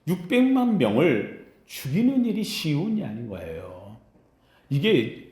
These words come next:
마지막에 죽고 나서 육백만이라는 숫자가 나왔지, 그 이전에는 얼마를 죽일지도 몰랐고요. 그 이후로도 계속되면 더 죽였을 것이고요.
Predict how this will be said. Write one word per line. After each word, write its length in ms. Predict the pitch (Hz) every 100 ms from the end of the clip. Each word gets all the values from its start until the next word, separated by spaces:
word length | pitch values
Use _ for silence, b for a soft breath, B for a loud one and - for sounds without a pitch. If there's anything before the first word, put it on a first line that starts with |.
| _
마지막에 640 | 139 131 - 208 226 220 220
죽고 320 | - - 240
나서 280 | 190 156 175
육백만이라는 800 | 156 - 165 156 147 143 135 127
숫자가 460 | 175 156 147 120
나왔지, 1000 | 117 107 104 95 - 110 110 143 95 - B B B B -
그 120 | 208
이전에는 680 | 139 139 165 226 170 151 131
얼마를 480 | 139 185 214 214 -
죽일지도 540 | 160 147 135 147 160
몰랐고요. 1120 | 143 117 147 143 - 95 90 139 117 127 - B B B _
그 180 | - 214
이후로도 640 | 143 147 226 247 226 226 -
계속되면 680 | 147 180 180 170 135 131
더 200 | - 123
죽였을 480 | 123 190 175 143 127
것이고요. 840 | 143 - 107 95 98 107 95 -